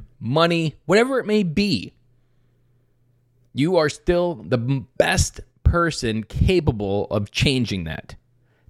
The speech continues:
to be the best agent of change in your life, no matter where you are at. Now, that's not the bag of goods that's often sold in society, and that's why I gave my election message on Monday about responsibility, because at the end of the day, you are still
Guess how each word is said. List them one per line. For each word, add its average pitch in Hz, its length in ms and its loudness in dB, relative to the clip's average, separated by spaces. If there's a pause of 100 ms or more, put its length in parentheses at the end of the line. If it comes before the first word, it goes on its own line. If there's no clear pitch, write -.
(140)
to 127 60 -4
be 143 200 0
the 139 100 -4
best 151 420 2
agent 135 360 0
of 110 100 -6
change 107 680 0
in 117 180 2
your 110 160 0
life, 107 380 0
no 104 40 -2
matter 95 280 2
where 98 500 0 (520)
you 101 180 0
are 92 160 2
at. 80 340 -2 (800)
Now, 120 120 0
that's 147 220 -2
not 165 200 2
the 139 80 0
bag 143 300 0
of 117 100 -2
goods 131 260 2
that's 120 160 -2
often 120 320 0
sold 196 300 2
in 104 80 -2
society, 104 500 0
and 151 100 -2
that's 156 220 0
why 156 220 0
I 131 80 0
gave 127 220 2
my 120 220 0
election 117 420 0
message 107 360 0
on 95 320 0
Monday 147 480 2 (320)
about 104 540 0
responsibility, 110 1040 0
because 110 260 0
at - 140 -6
the 139 180 0
end 170 140 4
of 156 80 -2
the 151 80 -4
day, 143 160 2
you 143 240 0
are 143 100 0
still 175 560 0